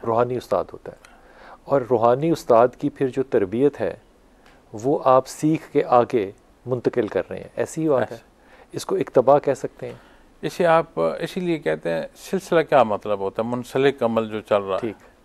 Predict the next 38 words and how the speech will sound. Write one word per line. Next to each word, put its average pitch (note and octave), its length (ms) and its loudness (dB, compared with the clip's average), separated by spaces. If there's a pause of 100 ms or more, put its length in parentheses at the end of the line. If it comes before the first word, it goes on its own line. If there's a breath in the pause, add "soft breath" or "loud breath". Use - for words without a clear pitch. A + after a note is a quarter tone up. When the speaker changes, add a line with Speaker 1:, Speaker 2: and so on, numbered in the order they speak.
(640)
Speaker 2:
मुसलसल B2+ 540 0
जो A2 140 -4
हिस्सा A2+ 260 0
मुंसलिक A#2 600 0
आ G2 160 2
रहा G2 80 0
है, G2+ 40 -2
सिलसिले C3 400 -4
इसी A#2+ 180 -6
निस्बत G#2+ 320 -8
से - 140 -16
कहा G2 240 -6
जाता G#2+ 320 -10
है। G2 60 -10
Speaker 1:
हाँ। G#2 140 -20 (720 soft breath)
Speaker 2:
आगे A2 180 0
चल - 140 -8
Speaker 1:
जैसे C3+ 240 6
नक्शबंदिया A#2+ 600 2
है A2 280 2
या G#2+ 280 2 (680 loud breath)
Speaker 2:
ये F3+ 60 -2
Speaker 1:
सोहलवर्दिया B2+ 360 2
Speaker 2:
मुख्तलिफ G2+ 140 -2
Speaker 1:
है। C#3 60 4
Speaker 2:
सलासिल B2+ 280 2
हैं, A#2 100 -6
चार C3 320 4
बड़े B2+ 220 -2
सलासिल B2 400 -2
तसव्वुफ A2 400 -8
हैं, G#2+ 200 -4
जिस A#2 160 -6
तरह B2 460 0
फ़िकी C#3 360 -6
अइम्मा C3 460 4
हैं, G2 140 -2 (140)
Speaker 1:
हाँ, A2+ 180 -6